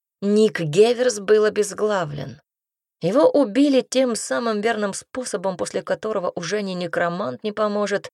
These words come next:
ни менталист не вскроет воспоминания из еще около пяти минут живого мозга.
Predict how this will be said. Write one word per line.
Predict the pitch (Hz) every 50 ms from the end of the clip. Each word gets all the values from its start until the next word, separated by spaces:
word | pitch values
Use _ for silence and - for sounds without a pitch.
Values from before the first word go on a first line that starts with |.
| _ _ _ _ _ _ _
ни | 175 196 233 247
менталист | 247 254 240 - - 226 220 226 226 247 233 - - - - -
не | 151 170 170
вскроет | 160 - - - - 180 175 170 156 147 147
воспоминания | 156 147 151 - 170 160 165 165 170 196 208 196 160 156 151 151 -
из | - 160 156 139
еще | 160 175 156 - - 196 - -
около | - 170 156 - 170 170
пяти | 160 - 175 151 - 175
минут | 170 170 170 170 175 160 151
живого | 156 147 - 175 160 165 156 160
мозга. | 160 175 185 180 156 - - - - -